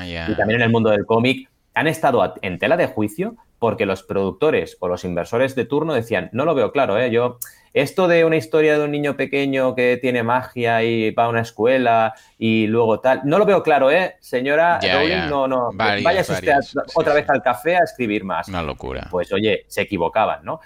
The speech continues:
Speaker 2: Y claro, ¿qué pasa? Que es la gente, es la gente la que
Speaker 1: Sí.
Speaker 2: le da el poder a Harry
Speaker 1: Tal
Speaker 2: Potter,
Speaker 1: cual.
Speaker 2: es la gente la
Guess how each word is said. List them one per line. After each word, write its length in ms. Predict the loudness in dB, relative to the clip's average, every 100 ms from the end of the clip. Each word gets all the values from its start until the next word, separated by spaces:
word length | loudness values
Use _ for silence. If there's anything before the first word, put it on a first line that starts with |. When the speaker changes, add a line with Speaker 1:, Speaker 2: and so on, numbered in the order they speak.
| -20 _ _
Speaker 2:
Y 160 | -6 -2
claro, 240 | 2 2
¿qué 80 | 0
pasa? 240 | -2 -6 -10
Que 80 | -8
es 60 |
la 80 | -8
gente, 440 | -6 -6 -8 -12 -20 _ -6
es 260 | -4 -4 -4
la 140 | -4
gente 380 | -2 -2 -2 0
la 160 | 0
que 180 | -2 -6 -2
Speaker 1:
Sí. 80 |
Speaker 2:
le 100 | 0
da 220 | 2 4 2
el 140 | 0
poder 300 | 0 0 -2
a 60 | -2
Harry 240 | -4 -4
Speaker 1:
Tal 140 | -2 -2
Speaker 2:
Potter, 160 | 0
Speaker 1:
cual. 60 | -2
Speaker 2:
es 60 | -2
la 100 | -6
gente 240 | -6
la 80 | -4